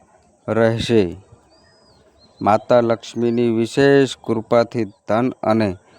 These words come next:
સંપત્તિમાં નોંધપાત્ર અવરોધ થશે. મોટા લોકો તરફથી સહયોગ અને લાભ મળવાના યોગ્ય છે. આર્થિક બાબતોમાં સફળતા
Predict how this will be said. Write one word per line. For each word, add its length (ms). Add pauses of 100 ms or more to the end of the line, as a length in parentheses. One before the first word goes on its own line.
(260)
સંપત્તિમાં 760
નોંધપાત્ર 1000 (140)
અવરોધ 680 (500)
થશે. 460 (1120)
મોટા 460
લોકો 600 (420)
તરફથી 480
સહયોગ 680
અને 280
લાભ 400
મળવાના 680 (580)
યોગ્ય 600
છે. 320 (1800)
આર્થિક 560
બાબતોમાં 720
સફળતા 800